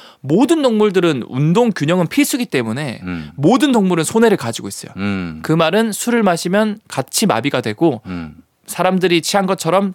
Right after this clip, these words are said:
Speaker 1: 전부 다 헤렐레거리면서 막 이렇게 동물들도 취한 듯한 모습을 보이기도 하고요.
Speaker 2: 아.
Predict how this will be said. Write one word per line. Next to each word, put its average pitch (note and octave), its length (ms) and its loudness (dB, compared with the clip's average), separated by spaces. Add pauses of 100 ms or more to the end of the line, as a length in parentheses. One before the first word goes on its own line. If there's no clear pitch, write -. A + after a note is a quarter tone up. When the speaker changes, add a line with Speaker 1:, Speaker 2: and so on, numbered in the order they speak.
Speaker 1:
전부 E3+ 260 0
다 D#3 100 0
헤렐레거리면서 D#3+ 840 -2
막 B2 180 -4
이렇게 B2 360 -8 (200)
동물들도 D3 600 -4
취한 F#3+ 380 0
듯한 E3 280 -2
모습을 B2 320 0
보이기도 B2 400 -2
하고요. A2+ 400 -4
Speaker 2:
아. E2 560 -6